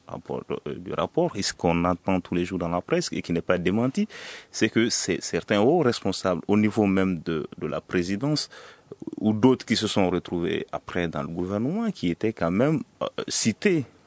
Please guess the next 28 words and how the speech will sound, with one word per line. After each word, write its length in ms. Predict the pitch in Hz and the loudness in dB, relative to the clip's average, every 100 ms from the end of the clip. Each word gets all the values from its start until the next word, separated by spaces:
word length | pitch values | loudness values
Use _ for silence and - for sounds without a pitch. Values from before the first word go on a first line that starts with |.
| - - | -16 0
dans, 320 | 90 85 - | 2 2 0
dans, 260 | 80 80 80 | -2 -2 -2
dans 140 | 76 | -4
les 160 | 76 69 | -4 -2
malversations 960 | 78 78 82 - - - - 85 85 - - - - | -4 -4 -6 -6 -8 -8 -4 -4 -4 -8 -18 -20 -10
autour 340 | - - 90 82 | -8 0 0 0
de 140 | 82 | -2
ces 180 | - 78 | -2 -4
deux 220 | 76 80 | -2 -4
dossiers, 600 | 73 76 - 78 76 - - - | -4 -6 -6 -6 -4 -6 -10 -12
euh, 100 | - - - - - - - | -10 -10 -8 -10 -10 -12 -8
aujourd'hui 640 | 85 82 80 80 82 78 | -6 -2 -2 -2 -2 -2
incriminés 680 | 78 - 78 76 76 78 71 | -4 -6 -4 -4 -4 -4 -6
par, 320 | - - - | -6 -6 -6
euh, 400 | - - - - - | -8 -10 -12 -12 -12
le, 220 | 71 82 80 80 | -6 -4 -4 -2
le 120 | 85 | 0
rapport 380 | 82 - 80 76 | 0 0 -2 -2
de 100 | 76 | -4
la 120 | 73 | -6
Cour 200 | - - | -6 -10
suprême. 380 | - - 76 - - - - - - | -10 -8 -8 -8 -12 -20 -18 -6 -2
Donc 160 | 92 | 0
en 80 | 90 | 2
fait, 220 | - 107 | 4 4
c'est 180 | - 92 | 4 0
que, 320 | - 92 95 - | 2 2 2 0
c'est, 240 | - | -6